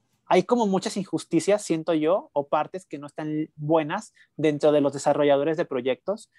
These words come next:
Pero, por ejemplo, con Rupo Aula, sé que hay cosas que dices tú están muy pasadas de lanza, ¿sabes? Pero para ellos llega un punto en el, "¿Tú no quieres?". Hay mil más que sí van a querer.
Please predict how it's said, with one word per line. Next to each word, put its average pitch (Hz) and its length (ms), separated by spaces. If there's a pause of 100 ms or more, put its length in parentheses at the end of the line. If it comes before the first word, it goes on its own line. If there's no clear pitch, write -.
(720)
Pero, 165 200
por 175 140
ejemplo, 170 280
con 156 180
Rupo 190 280
Aula, 139 400 (460)
sé 190 240
que 180 840 (260)
hay 185 140
cosas 185 240
que - 180 (100)
dices 170 200
tú 175 100
están 160 220
muy 160 100
pasadas 151 340
de 139 80
lanza, 131 300
¿sabes? 131 440 (720)
Pero 208 420 (580)
para 175 240
ellos 190 200
llega 190 200
un 196 80
punto 202 240
en 196 80
el, 151 140
"¿Tú - 160
no 254 120
quieres?". 320 440 (300)
Hay 196 260
mil 240 380
más 254 380
que 196 60
sí 180 100
van 160 120
a 147 80
querer. - 200